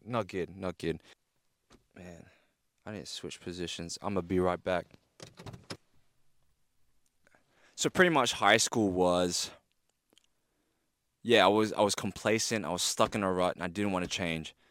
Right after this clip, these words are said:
But then, uh, I got to a point where I was like, "Man," when I was taking my faith seriously, I started thinking, like, "I can't stay this way. I can't be living in my sin. I can't serve two masters," you know? It's like what they say,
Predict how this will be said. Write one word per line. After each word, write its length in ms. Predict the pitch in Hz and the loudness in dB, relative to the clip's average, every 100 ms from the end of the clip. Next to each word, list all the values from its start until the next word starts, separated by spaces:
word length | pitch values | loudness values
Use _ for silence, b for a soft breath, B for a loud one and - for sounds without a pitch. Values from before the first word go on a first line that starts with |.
| _ _ _ _ _ _ _ _ _ _ _ _ _ - | _ _ _ _ _ _ _ _ _ _ _ _ _ -6
But 160 | 104 98 | -4 0
then, 180 | 107 | 0
uh, 120 | 104 101 - | 0 -2 2
I 140 | 107 | 2
got 180 | 107 120 | 4 2
to 120 | - 123 | 2 0
a 40 | |
point 360 | - 110 101 90 | 0 0 0 2
where 400 | 98 92 92 92 _ _ | 4 6 4 0 _ _
I 60 | 90 | -2
was 140 | 95 | 0
like, 180 | 95 85 | 0 -2
"Man," 380 | 98 92 87 95 | -2 -2 -4 -2
when 140 | 107 117 | 4 6
I 40 | |
was 120 | 120 | 6
taking 240 | - 120 117 | 2 -2 -2
my 100 | 98 | 0
faith 300 | - 104 - | 2 2 2
seriously, 480 | - 104 104 120 | 0 2 2 2
I 60 | 104 | 0
started 280 | - 104 98 | 2 0 0
thinking, 300 | 101 95 98 | -4 -4 -2
like, 160 | 90 78 | -2 -2
"I 60 | |
can't 340 | - - 113 101 | -4 0 2 0
stay 300 | - 101 101 | 0 0 0
this 220 | 92 - | -2 -4
way. 280 | 90 78 76 b b b b | -4 -6 -8 b b b b
I 80 | 104 | -8
can't 420 | - 117 104 101 _ _ _ _ _ _ _ - | -4 0 0 0 _ _ _ _ _ _ _ -6
be 120 | 104 | -2
living 360 | 104 107 104 110 | 0 0 0 0
in 80 | 101 | 0
my 160 | 95 | 0
sin. 360 | 95 - 98 87 | -2 -2 -2 -4
I 60 | 101 | -6
can't 300 | - 123 120 | -2 -2 0
serve 240 | - 104 | 2 0
two 200 | - 117 | 0 -4
masters," 680 | 92 87 90 92 - 80 - | -2 0 0 -2 -8 -10 -8
you 60 | 92 | -4
know? 220 | 87 95 | -2 -2
It's 160 | 95 107 | -2 -2
like 160 | 92 | -2
what 100 | 92 | -2
they 120 | 95 | -4
say, 320 | 92 - 90 | -2 0 0